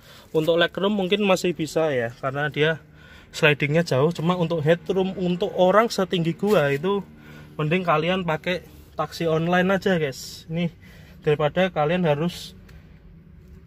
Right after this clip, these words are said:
apa ya, terkungkung dalam, eh,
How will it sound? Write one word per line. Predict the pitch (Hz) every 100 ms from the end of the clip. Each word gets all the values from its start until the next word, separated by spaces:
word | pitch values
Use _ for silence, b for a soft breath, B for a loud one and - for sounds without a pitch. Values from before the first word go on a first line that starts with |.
| B B B B
apa | 160 180
ya, | 156 147
terkungkung | - 185 - 202 190 214 226 214
dalam, | 175 165 175 185 185 B B B
eh, | - 156 170